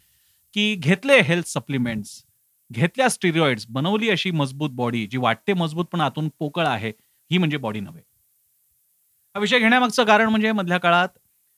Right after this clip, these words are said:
एका उमद्या तरुण अभिनेत्यानं जीव गमावला, त्याला हार्ट अटॅक आला आणि त्याच्यात तो, त्याचं निधन झालं, दुःखद निधन झालं, वाईट झालं. आणि असं म्हटलं गेलं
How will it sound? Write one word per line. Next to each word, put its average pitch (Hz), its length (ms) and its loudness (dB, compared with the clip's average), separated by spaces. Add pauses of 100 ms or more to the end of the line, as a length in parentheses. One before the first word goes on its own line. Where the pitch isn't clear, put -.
(220)
एका 143 200 2
उमद्या 170 400 2
तरुण 175 320 -2
अभिनेत्यानं 156 600 -4
जीव 151 240 -6
गमावला, 139 400 -4
त्याला 127 220 -8
हार्ट 113 220 -6
अटॅक 135 220 -6
आला 135 100 -6
आणि 131 120 -4
त्याच्यात 120 300 -12 (120)
तो, 117 100 -12
त्याचं 113 280 -10
निधन 135 260 -4
झालं, 120 220 -6
दुःखद 117 300 -12
निधन 123 260 -8
झालं, 110 180 -12
वाईट 131 240 -6
झालं. 110 200 -16 (1120)
आणि 208 140 4
असं 247 160 2
म्हटलं 233 320 2
गेलं 196 220 -2